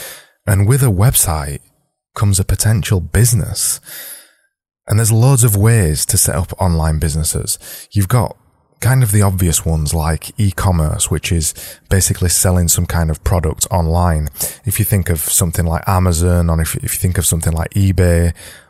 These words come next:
or eBay is not strictly an e-commerce platform, it's more of what you'd call an auction platform, but they're kind of the same things. And if you think of something like that, that is what e-commerce is.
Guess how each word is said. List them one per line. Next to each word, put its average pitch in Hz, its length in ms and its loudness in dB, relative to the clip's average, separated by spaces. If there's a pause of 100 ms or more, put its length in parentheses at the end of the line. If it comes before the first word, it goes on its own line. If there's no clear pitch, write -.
or 98 140 0
eBay 104 160 2
is 101 160 2
not 113 100 0
strictly 104 400 0
an 98 80 2
e-commerce 95 480 2
platform, 90 460 0
it's 73 140 -2
more 87 260 4
of 80 320 -2
what 85 160 2
you'd 92 100 0
call 87 240 0
an 82 60 2
auction 85 400 0
platform, 85 580 -2 (300)
but 123 100 -2
they're 131 60 2
kind 120 320 2
of 95 80 2
the 92 80 2
same 90 280 2
things. 82 520 0 (400)
And 101 100 2
if 107 80 2
you 120 80 0
think 127 220 2
of 101 80 0
something 95 340 0
like 82 300 0
that, 90 320 0
that 98 180 0
is 90 140 0
what 90 260 -2 (180)
e-commerce 87 720 0
is. - 360 -4